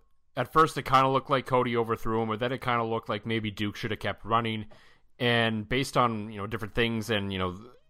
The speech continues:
we, there's, you know, I've had a, I had a, you know, a prominent coach in this province tweet at me and saying he thinks Duke stopped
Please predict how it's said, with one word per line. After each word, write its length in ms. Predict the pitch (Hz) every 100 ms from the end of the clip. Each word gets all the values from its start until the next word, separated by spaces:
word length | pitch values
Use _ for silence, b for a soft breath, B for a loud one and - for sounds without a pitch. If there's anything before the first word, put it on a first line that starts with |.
| _
we, 200 | 127 120
there's, 260 | 110 117 104
you 140 | 123 120
know, 80 |
I've 80 | 95
had 140 | 113 104
a, 280 | 98 101
I 60 | 95
had 100 | 95
a, 80 | 92 -
you 60 | 107
know, 80 | 92
a 60 |
prominent 540 | - 113 107 98 - - _
coach 260 | 123 120 -
in 80 | 104
this 100 | -
province 420 | 107 101 92 -
tweet 160 | 104
at 80 | 98
me 120 | 92
and 100 | 87
saying 220 | - 92 90
he 260 | - 107
thinks 440 | 101 104 95 87 -
Duke 280 | 101 95
stopped 480 | - - 92 90 -